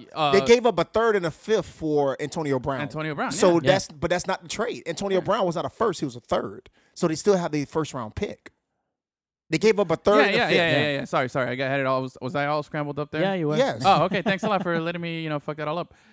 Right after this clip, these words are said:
Speaker 1: Anyway, so <laughs> Antonio Brown got traded for a fifth and a third round
Speaker 2: Yes.
Speaker 1: pick. There we
Speaker 3: Yeah.
Speaker 1: go. Okay, that's what I was, I was getting all confused.
Speaker 2: So,
Speaker 1: But
Speaker 2: 'cause
Speaker 1: anyway, essentially, yeah, they, they, they've redeemed themselves in, in part,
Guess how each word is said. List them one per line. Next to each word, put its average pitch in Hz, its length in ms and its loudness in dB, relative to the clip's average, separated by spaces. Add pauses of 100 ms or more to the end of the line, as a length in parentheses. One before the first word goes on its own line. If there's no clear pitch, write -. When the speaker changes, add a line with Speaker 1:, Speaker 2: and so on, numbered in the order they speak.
(100)
Speaker 1:
Anyway, 147 240 -4
so 151 400 -10
<laughs> 214 880 -8
Antonio 220 420 -2
Brown 180 500 -2 (220)
got 175 180 -2
traded 170 240 -2
for 185 380 2
a 143 160 -6
fifth 127 400 -8 (160)
and 131 100 -8
a 113 60 -8
third 107 340 -10
round - 120 -8
Speaker 2:
Yes. 139 320 0
Speaker 1:
pick. 127 60 -8
There 123 80 -4
we 131 60 -4
Speaker 3:
Yeah. 123 140 -2
Speaker 1:
go. 135 60 -12
Okay, 123 200 -12
that's 120 220 -8
what 127 80 -4
I 120 40 -4
was, 123 260 -10
I 117 80 -10
was 117 120 -12
getting 120 180 -12
all 123 100 -14
confused. 123 220 -12
Speaker 2:
So, 170 100 4
Speaker 1:
But 339 100 2
Speaker 2:
'cause 294 100 4
Speaker 1:
anyway, 165 160 0
essentially, 262 560 -4
yeah, 302 240 -6
they, 269 240 0
they, 196 140 -8 (360)
they've 202 200 0
redeemed 277 340 -2
themselves 226 480 -4
in, 208 180 -6 (120)
in 240 180 -2
part, 175 380 -4